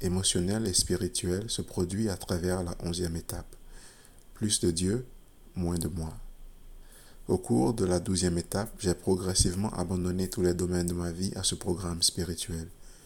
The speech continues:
Je deviens de moins en moins égocentrique et je cherche des moyens d'être efficace dans la transmission du merveilleux cadeau de la guérison qui m'a été donné.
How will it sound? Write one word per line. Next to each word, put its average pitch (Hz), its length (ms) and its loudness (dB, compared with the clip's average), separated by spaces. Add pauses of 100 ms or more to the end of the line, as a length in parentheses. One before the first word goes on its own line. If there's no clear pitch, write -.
(440)
Je - 100 4
deviens 98 360 6
de 107 100 4
moins 98 300 4
en 92 60 6
moins 92 220 4
égocentrique 90 840 0 (380)
et 101 60 0
je 90 140 4
cherche - 360 0
des 101 80 2
moyens 92 400 2
d'être 92 300 0
efficace - 560 -2
dans 92 60 0
la 85 100 0
transmission 95 580 -2
du 87 100 0
merveilleux 90 460 0
cadeau 90 380 -2
de 90 80 -2
la 87 120 -2
guérison 92 520 -4
qui - 140 -6
m'a 90 140 0
été 87 200 -2
donné. 82 320 -4